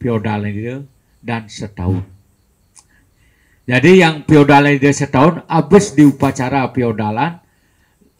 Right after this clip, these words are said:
langsung dilaksanakan di sana pekelem.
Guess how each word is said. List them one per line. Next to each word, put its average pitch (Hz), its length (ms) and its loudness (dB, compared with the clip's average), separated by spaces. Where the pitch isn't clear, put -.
langsung 123 720 -4
dilaksanakan 131 1400 -4
di 131 80 -10
sana 131 480 -10
pekelem. 135 560 -2